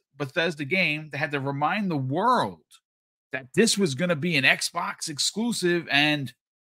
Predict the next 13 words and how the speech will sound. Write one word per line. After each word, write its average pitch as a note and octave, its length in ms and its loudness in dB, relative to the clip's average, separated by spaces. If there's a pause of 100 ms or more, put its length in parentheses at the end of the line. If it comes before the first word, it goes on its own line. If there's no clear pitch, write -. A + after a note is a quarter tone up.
(140)
you G3+ 80 -2
know, F#3+ 140 2
they E3+ 140 2
do B3 260 -2
it G#3 60 -4
on F#3+ 180 2
the F#3 80 0
heels F#3 460 0
of E3 240 0
all F#3+ 260 0
of F#3 100 -2
these F3+ 260 -2
issues, C#3+ 760 -4